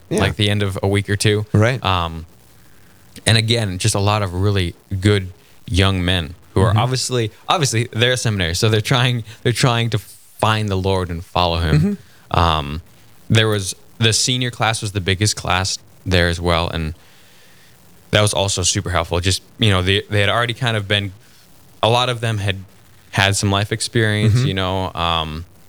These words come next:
Speaker 2: or at le-, at the very least they had four years of
Speaker 1: Mm-hmm.
Speaker 2: seminary under their belt, and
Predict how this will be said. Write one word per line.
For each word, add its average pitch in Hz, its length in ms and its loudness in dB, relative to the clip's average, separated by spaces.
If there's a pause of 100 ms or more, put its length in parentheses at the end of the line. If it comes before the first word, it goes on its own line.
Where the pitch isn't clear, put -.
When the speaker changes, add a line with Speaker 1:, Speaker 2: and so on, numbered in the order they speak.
(180)
Speaker 2:
or 92 240 4
at 90 200 -6
le-, 107 280 0
at 113 80 -2
the 107 60 0
very 104 160 2
least 101 200 -4
they 98 80 0
had 92 140 0 (160)
four 92 280 0
years 92 320 0
of 85 220 -4
Speaker 1:
Mm-hmm. 117 240 6 (800)
Speaker 2:
seminary 113 420 0
under 98 160 -2
their 87 100 -2
belt, 90 380 -4 (140)
and 85 400 0